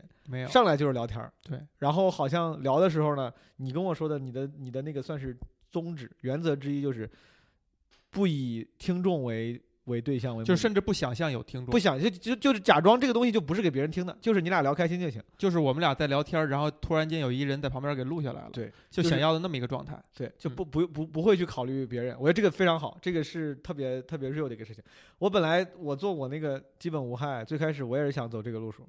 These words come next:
Speaker 2: 只是我自己，
Speaker 1: 嗯。
Speaker 2: 哎呀，没有想到我对于作品太追求完美了。
Speaker 1: 是的，
Speaker 2: <laughs>
Speaker 1: 是的，啊。
Speaker 2: 越做越重，但是今天就返璞归真了嘛，今天跟你录这个就可以返璞归真一下，
Speaker 1: 嗯，
Speaker 2: 对不对？
Speaker 1: 嗯，
Speaker 2: 返璞归真。
Speaker 1: 对，对，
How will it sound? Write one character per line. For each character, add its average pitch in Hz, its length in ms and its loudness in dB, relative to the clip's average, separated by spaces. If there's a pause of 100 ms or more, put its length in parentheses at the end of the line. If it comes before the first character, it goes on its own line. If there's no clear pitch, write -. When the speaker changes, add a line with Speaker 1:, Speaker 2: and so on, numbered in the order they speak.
Speaker 2:
只 131 100 -8
是 135 120 -4
我 131 180 -2
自 135 140 -8
己， 120 180 -8
Speaker 1:
嗯。 107 140 -12
Speaker 2:
哎 107 100 -10
呀， 107 80 -8
没 117 80 -8
有 139 80 -4
想 127 160 -8
到 127 140 -4
我 113 180 -4 (260)
对 131 120 -2
于 131 80 -2
作 143 140 -2
品 123 220 -6
太 143 320 0
追 147 160 -2
求 139 140 -2
完 123 180 -2
美 135 160 -2
了。 - 80 0
Speaker 1:
是 160 180 6
的， 160 300 4
Speaker 2:
<laughs> - 0 -
Speaker 1:
是 - 380 10
的， 156 100 2
啊。 190 500 4
Speaker 2:
越 233 120 12
做 196 240 10
越 196 160 8
重， 160 260 0
但 226 140 8
是 214 60 4
今 220 120 -2
天 233 160 4
就 233 80 2
返 170 200 -2
璞 180 100 -4
归 156 120 0
真 151 140 -2
了 151 60 -4
嘛， 123 100 -6
今 156 100 -8
天 175 140 0
跟 185 100 0
你 160 80 -4
录 151 140 0
这 147 100 0
个 131 140 0
就 131 140 -6
可 139 100 -8
以 127 80 -4
返 120 220 -10
璞 127 100 -12
归 113 120 -6
真 110 160 -8
一 107 60 -10
下， 98 140 -16 (120)
Speaker 1:
嗯， 135 240 -2
Speaker 2:
对 113 80 -8
不 107 60 -14
对？ 110 100 -16
Speaker 1:
嗯， 131 200 -6
Speaker 2:
返 120 100 -8
璞 123 80 -10
归 123 100 -4
真。 120 260 -2 (200)
Speaker 1:
对， 147 140 2
对， - 100 -6